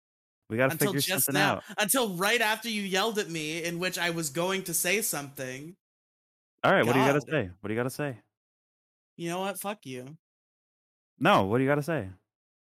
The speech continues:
Speaker 2: You see, you always do this, Demigloom. You take the wind out of my sails when you fucking acknowledge what's wrong with my product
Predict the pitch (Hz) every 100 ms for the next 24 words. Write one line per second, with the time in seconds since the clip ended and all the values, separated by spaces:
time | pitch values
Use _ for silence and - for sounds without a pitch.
0 | _ 202 196 247 247 262 302 349 269 190
1 | 269 254 214 - 190 185 170 175 175 190
2 | 262 254 202 208 214 185 165 151 151 170
3 | 143 139 156 160 165 180 165 170 165 160
4 | 151 156 180 180 170 180 170 165 170 165
5 | 156 160 143 156 156 139 127 -